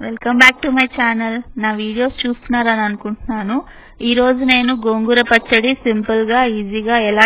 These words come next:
చేసుకోవాలనేది చూపించబోతున్నానండి. ఇంట్లో ఉండే items తోనే చేసుకోవచ్చు, ఎక్స్ట్రాగా ఏం కొనక్కర్లేదు దీనికోసం. So, let's start the video. ముందుగా మనం గోంగూరలో water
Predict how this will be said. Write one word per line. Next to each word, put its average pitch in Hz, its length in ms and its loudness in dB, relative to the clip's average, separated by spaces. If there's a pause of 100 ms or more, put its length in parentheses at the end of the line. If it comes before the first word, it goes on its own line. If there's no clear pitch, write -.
(160)
చేసుకోవాలనేది 202 1080 0
చూపించబోతున్నానండి. 196 1200 -4 (420)
ఇంట్లో 254 460 2
ఉండే 247 220 2
items 226 560 0
తోనే 226 220 -2 (140)
చేసుకోవచ్చు, 196 720 -4
ఎక్స్ట్రాగా 214 540 -2
ఏం 208 240 0
కొనక్కర్లేదు 190 920 -2
దీనికోసం. 180 720 -6 (480)
So, 262 160 4 (180)
let's 233 220 4
start 208 400 0
the 233 160 0
video. 190 380 0 (2000)
ముందుగా 233 340 -2
మనం 240 360 0
గోంగూరలో 226 560 2
water 214 400 0